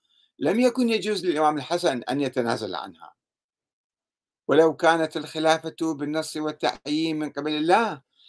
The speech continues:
لم يكن يجوز له التنازل عنها لمعاوية،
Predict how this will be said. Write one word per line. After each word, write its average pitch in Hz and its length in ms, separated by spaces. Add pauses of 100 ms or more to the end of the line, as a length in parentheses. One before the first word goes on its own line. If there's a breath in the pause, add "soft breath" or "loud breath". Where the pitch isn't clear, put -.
(140 soft breath)
لم 220 220
يكن 247 320
يجوز 190 440
له 143 420
التنازل 147 640
عنها 143 300
لمعاوية، 120 800